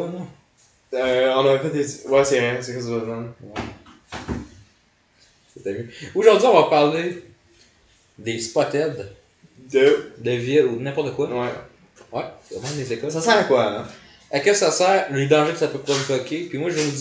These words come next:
Speaker 1: dire, tu sais, le monde cherche sa vie privée.
Speaker 2: Ouais.
Speaker 1: Mais quand tu fais ça, c'est zéro.
Speaker 2: Mais non, mais quand tu
Speaker 1: Tu défends pas la vie privée, là.
Speaker 2: Non, non, non.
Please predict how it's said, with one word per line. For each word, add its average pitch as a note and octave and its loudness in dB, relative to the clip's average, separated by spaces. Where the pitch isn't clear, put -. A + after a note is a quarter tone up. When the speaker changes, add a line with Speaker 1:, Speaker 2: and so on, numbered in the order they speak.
Speaker 1:
dire, F#3 -2
tu - -2
sais, F4 -2
le - 2
monde D#3+ 2
cherche G3 0
sa C3 2
vie C#3 -2
privée. C#3+ -8
Speaker 2:
Ouais. C3 -2
Speaker 1:
Mais B2+ -6
quand A#3 6
tu - -6
fais C#3 2
ça, F3+ -4
c'est - -4
zéro. B2+ -2
Speaker 2:
Mais C3+ -6
non, D3+ -2
mais C3+ 0
quand G#3+ 0
tu - 2
Speaker 1:
Tu - -6
défends D3+ 4
pas F3+ 0
la A2+ 4
vie A#2 -6
privée, D3+ -8
là. A2 -8
Speaker 2:
Non, C3+ -6
non, C#3+ -2
non. C#3 -4